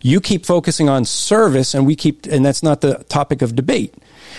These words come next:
The topic of debate is Calvinism, not what people do after they're saved. This is the debate. You, you have to actually address the context of the debate. The debate is on Calvinism being useless and dangerous.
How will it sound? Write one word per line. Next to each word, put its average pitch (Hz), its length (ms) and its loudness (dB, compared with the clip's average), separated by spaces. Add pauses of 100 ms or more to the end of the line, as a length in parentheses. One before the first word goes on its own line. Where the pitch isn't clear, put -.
(160)
The 135 120 0
topic 180 380 -2
of 220 100 0
debate 147 360 0
is 147 180 -2
Calvinism, 127 840 -2 (440)
not 160 380 2
what 175 320 0
people 180 320 0
do 151 560 2
after 147 340 0
they're 143 160 0
saved. - 560 -4 (300)
This 151 200 0
is 135 220 -4
the 160 240 -2
debate. 143 440 -2
You, 165 400 0
you 147 180 2
have 143 240 -2
to 226 60 0
actually 196 280 2
address 170 460 0
the 156 180 -2 (260)
context 180 500 -2
of 143 120 0
the 131 80 0
debate. 135 480 -2 (460)
The 151 100 2
debate 143 380 0
is 190 100 2
on 151 140 2
Calvinism 156 880 0 (240)
being 147 240 4
useless 147 440 0
and 143 140 2
dangerous. 147 640 0